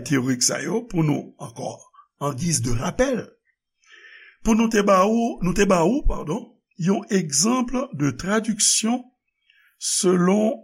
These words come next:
la metòd de l'équivalence fonctionnelle. Pa bliye sa nou di yo? Nan équivalence fonctionnelle la, se sa ki te di nan lang orijinal la, ebyen, moun ki swiv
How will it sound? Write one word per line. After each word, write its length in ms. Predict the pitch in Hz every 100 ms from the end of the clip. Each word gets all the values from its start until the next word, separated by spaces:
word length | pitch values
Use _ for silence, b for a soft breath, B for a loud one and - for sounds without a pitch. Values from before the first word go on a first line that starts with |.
| -
la 160 | 147
metòd 720 | 151 151 143 - 196 240 240 185 214 202 b b b -
de 500 | 117 160 165 180 -
l'équivalence 960 | 135 151 147 196 156 151 147 175 - - b b b
fonctionnelle. 760 | - 170 135 - - 113 - -
Pa 120 | 117
bliye 200 | 135 156
sa 140 | 165 170
nou 120 | 190
di 120 | 240
yo? 180 | 277 - _ _ _ _ -
Nan 160 | 151
équivalence 560 | 147 147 180 175 208 214
fonctionnelle 680 | - 180 - 185 180 180 196
la, 80 | 247 254 _ b b b b b -
se 520 | - 208 208 202 202 b b b b b
sa 300 | - - 214
ki 140 | 214 -
te 160 | 233
di 280 | 202 160 208 226 -
nan 320 | 156 170 165
lang 300 | 196 226 196 -
orijinal 640 | - 156 156 147 147 139 143 190
la, 120 | 247 - _ _ _ -
ebyen, 400 | 170 170 202 226 _ _ _ _ _ _ _ _ -
moun 360 | 156 214 247 247
ki 120 | 226
swiv 520 | 202 - - 277 202